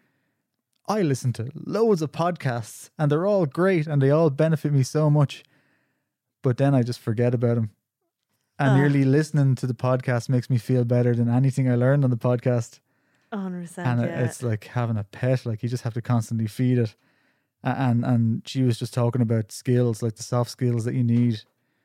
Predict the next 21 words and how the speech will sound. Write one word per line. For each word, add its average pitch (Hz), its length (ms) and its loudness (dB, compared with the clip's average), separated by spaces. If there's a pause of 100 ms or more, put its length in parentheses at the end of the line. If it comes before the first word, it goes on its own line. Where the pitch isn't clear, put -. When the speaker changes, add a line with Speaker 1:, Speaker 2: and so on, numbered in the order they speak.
(520)
Speaker 1:
just 254 160 -4
to 156 80 -4
get 135 140 2
through 123 160 0
life, 135 300 2
not 156 140 2
even 143 180 4
through, 123 380 2
through 123 240 0
work, 120 340 0 (380)
are, 123 100 2
are 120 180 2
something 120 280 -2
that 117 120 0
you 110 80 -6
constantly 113 500 -2
need 117 220 2
to 117 100 -8
nurture. 113 440 -2
And, 117 200 -4
and 110 340 -4